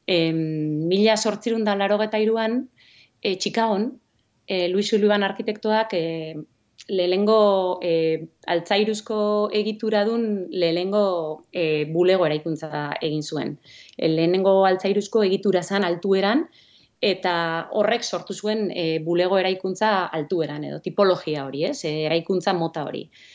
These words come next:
Eta aldi berean egitura, egitura mota hori izaterakoan, ba, leiho handiak ireki ahal izan zituen, da argiztapena hobetu zuen, eh, halako eraikuntzetan. Eta pixkat geroxeago, mila bederatzerun da bian,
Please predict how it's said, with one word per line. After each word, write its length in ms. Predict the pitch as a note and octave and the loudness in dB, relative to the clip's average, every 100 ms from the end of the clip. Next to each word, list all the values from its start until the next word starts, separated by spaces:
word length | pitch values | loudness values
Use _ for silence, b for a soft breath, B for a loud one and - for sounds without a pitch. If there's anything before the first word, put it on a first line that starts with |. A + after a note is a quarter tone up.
| b b _ | b b _
Eta 560 | G#3+ F3 F#3 E3+ E3 E3 | 0 2 2 0 0 -2
aldi 260 | E3+ F3+ | -2 0
berean 320 | G3 G#3 A3+ | 2 2 2
egitura, 500 | F#3+ D#3+ F3+ F#3+ F#3+ F#3 F#3 F#3 F#3 F#3+ - | 0 -4 -4 -4 -2 -2 -2 -2 -4 -6 -10
egitura 720 | - F3+ E3+ F#3 G3+ F#3+ F3+ | -8 -4 -2 -2 0 2 2
mota 380 | F3+ G3 G3 F3+ | 2 0 0 2
hori 100 | F#3 | 2
izaterakoan, 840 | F#3 F#3+ F#3+ F#3+ A3 A3+ A#3+ B3 F#3 | 0 -2 -2 0 2 2 4 2 2
ba, 180 | D3+ | -2
leiho 320 | D3+ D#3 E3+ E3+ | -2 -2 -2 -2
handiak 320 | E3+ E3+ D#3+ | 0 -2 0
ireki 300 | E3 D#3+ E3 | -2 0 -2
ahal 80 | D#3+ | -2
izan 180 | D#3+ | -4
zituen, 540 | D#3 D3+ F3+ A3 A#3+ A3 | -6 -4 0 2 2 2
da 180 | D#3+ D3+ | 0 -2
argiztapena 840 | - D#3 F3 F#3+ F3+ E3+ E3+ F3 | -2 0 0 -2 -4 -4 -4 -2
hobetu 220 | D#3+ E3+ E3+ | -2 -2 -4
zuen, 380 | - G3 F#3 E3+ B B _ | -2 0 0 -4 B B _
eh, 360 | E3+ D#3 D3+ D3 | -2 0 -2 -4
halako 480 | - D#3+ E3 F#3+ F3 | 0 0 2 4 4
eraikuntzetan. 760 | E3 D#3 D#3 D#3 - - - - _ _ _ _ _ _ | 4 2 0 -4 -6 -8 -8 -8 _ _ _ _ _ _
Eta 80 | E3+ | -2
pixkat 300 | G#3 G3+ G#3+ | -2 0 0
geroxeago, 640 | G3+ G#3+ A3+ A3+ B3+ E4 - | 2 0 -2 0 0 0 -2
mila 160 | G3+ | 0
bederatzerun 380 | G#3 G3+ G#3 G#3+ | 2 2 0 -2
da 80 | G#3+ | -2
bian, 300 | G#3 A#3 D#4 | 0 0 -2